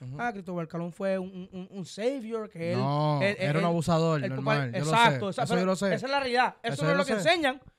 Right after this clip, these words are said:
Speaker 1: Pero eso yo lo sé.
Speaker 2: Está bien, pero esa, ok, la clase que tú cogiste, oh, sí, me enseñaron esto, esto y lo otro.
Speaker 1: Profesor
Speaker 2: Pero no es
Speaker 1: americano.
Speaker 2: la verdad.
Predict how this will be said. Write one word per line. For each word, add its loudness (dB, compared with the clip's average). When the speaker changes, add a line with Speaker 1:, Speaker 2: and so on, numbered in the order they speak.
Speaker 1:
Pero 0
eso 2
yo 4
lo 4
sé. -2
Speaker 2:
Está -4
bien, -2
pero -4
esa, -4
ok, -4
la 2
clase 4
que 2
tú -6
cogiste, 2
oh, 4
sí, -4
me -2
enseñaron -2
esto, 0
esto -4
y -2
lo 2
otro. 6
Speaker 1:
Profesor -4
Speaker 2:
Pero -4
no 2
es 6
Speaker 1:
americano. 2
Speaker 2:
la 12
verdad. 4